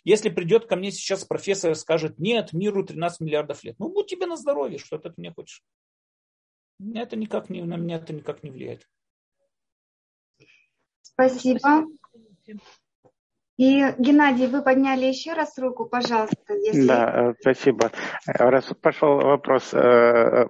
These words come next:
Speaker 3: про науку и религию, вот, <laughs> и мне всегда было непонятно, и это я на этом спотыкался,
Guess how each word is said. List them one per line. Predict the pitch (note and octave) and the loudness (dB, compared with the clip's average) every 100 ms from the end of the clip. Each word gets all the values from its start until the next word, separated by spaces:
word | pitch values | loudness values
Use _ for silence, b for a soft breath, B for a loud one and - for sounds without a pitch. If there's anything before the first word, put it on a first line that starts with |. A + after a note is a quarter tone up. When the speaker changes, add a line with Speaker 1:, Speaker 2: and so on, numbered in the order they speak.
| _ | _
Speaker 3:
про | B2+ B2 B2 | 2 4 2
науку | B2 A#2 - | 0 -2 2
и | |
религию, | A#2+ B2+ F3 D3 A2+ | 2 2 2 2 2
вот, | A#2+ | 2
<laughs> | - | -2
и | E3 C3+ C#3 | -2 0 -2
мне | C#3+ D3 D#3+ D#3+ C#3 | -2 0 0 0 -4
всегда | B2 - C3 D#3 | -8 -4 -2 -2
было | E3+ D3+ D3 | -2 -4 -4
непонятно, | C#3+ - C#3 D#3 - C3+ | -6 -6 -2 -2 -4 -4
и | B2 | 0
это | C3 C#3+ | 0 0
я | C3 C3 C3 C3 | 0 0 -2 -6
на | C#3 | -8
этом | C3 B2+ | -8 -8
спотыкался, | B2 - - - - C3 - A2+ | -10 -10 -4 -2 2 0 0 -2